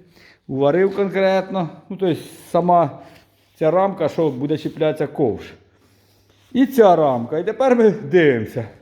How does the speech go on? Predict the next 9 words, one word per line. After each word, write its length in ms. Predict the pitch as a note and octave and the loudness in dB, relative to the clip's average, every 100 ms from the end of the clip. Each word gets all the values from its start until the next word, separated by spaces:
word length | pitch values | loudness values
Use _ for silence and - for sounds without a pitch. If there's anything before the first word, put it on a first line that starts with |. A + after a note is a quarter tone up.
| _ _ _ _ _ _ _ _ | _ _ _ _ _ _ _ _
Тут, 320 | B3+ B3+ - - - _ _ _ _ _ | 2 2 -2 -16 -20 _ _ _ _ _
понятно, 520 | - G#3+ B3 G#3 - E3+ | -2 4 6 4 2 -2
що, 320 | - A3 E3 - - | 4 4 4 -4 -12
вже 140 | B2+ D3 | -6 0
бачите, 280 | F3+ - | 0 -2
крючок 340 | C#3 D3 A#3 F3+ | -8 -4 -4 -2
приварили 520 | F3 D#3 D3 B2+ A#2+ | -2 0 0 0 -2
під 220 | C3+ A#2 | -4 -4
бех, 280 | B2+ A2+ | -4 -4